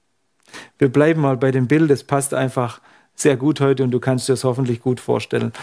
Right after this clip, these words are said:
Was hält dich ab, an Gottes Tisch Platz zu nehmen? Du musst nicht warten <laughs> bis zum Herbst in der Schwabenhalle, dort hast du die Gelegenheit dazu, dann, aber du musst nicht warten. Warum so lange warten?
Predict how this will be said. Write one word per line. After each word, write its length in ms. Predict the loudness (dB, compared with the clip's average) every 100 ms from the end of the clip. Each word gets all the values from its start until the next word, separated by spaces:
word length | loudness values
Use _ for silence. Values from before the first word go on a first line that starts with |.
| -20 -14
Was 480 | 0 2 2 0 -2
hält 240 | 0 0 -4
dich 260 | -12 -2
ab, 300 | 0 0 -4 -4
an 180 | -2
Gottes 440 | 0 0 0 -6 -4
Tisch 360 | -4 -4 -4 -8
Platz 360 | -6 -6 -6 -6
zu 100 | -6
nehmen? 360 | -6 -10 -14 _ _ _ _ _ _ _ _ _ _ _ _ _ _ _ _ _ _ _ _ _ _ _ _ _ _ _ _ _ _ _ _ _ _ -20 -20 -20 _
Du 140 | 4 6
musst 440 | 8 6 4 2
nicht 240 | 0 0 2
warten 580 | 2 2 2 0 2
<laughs> 20 | 2
bis 240 | 2 2
zum 180 | 0 2
Herbst 420 | 2 2 -2 -4
in 100 | 0
der 100 | 0
Schwabenhalle, 760 | 2 2 0 0 -2 0 0 0
dort 240 | 0 0
hast 200 | -2 -2
du 40 |
die 120 | -6 0
Gelegenheit 640 | 2 2 2 0 0 0
dazu, 380 | -2 0 -2 -2 -6 -10 -6 0
dann, 180 | 2 2
aber 160 | 2
du 80 | 2
musst 240 | 0 0
nicht 180 | -2 0
warten. 420 | 2 2 2 0
Warum 300 | 0 0 -2
so 140 | 0 2
lange 320 | 2 0 -2
warten? 500 | -2 -2 -4 -6